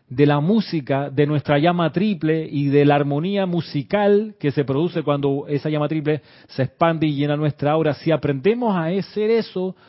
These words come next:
siempre vamos a estar en comunicación con los maestros ascendidos,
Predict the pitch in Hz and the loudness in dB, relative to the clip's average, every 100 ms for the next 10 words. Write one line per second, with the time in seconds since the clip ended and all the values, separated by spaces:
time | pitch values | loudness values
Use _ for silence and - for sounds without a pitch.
0 | - _ _ - 233 226 196 170 180 175 | -20 _ _ 0 2 4 2 2 4 4
1 | 185 180 190 190 165 151 147 143 135 180 | 2 0 0 0 -2 -2 0 -2 -2 -4
2 | 190 185 135 123 139 180 156 131 120 180 | 0 0 0 -2 -2 -2 -4 -6 -6 -4
3 | 160 113 | -2 -2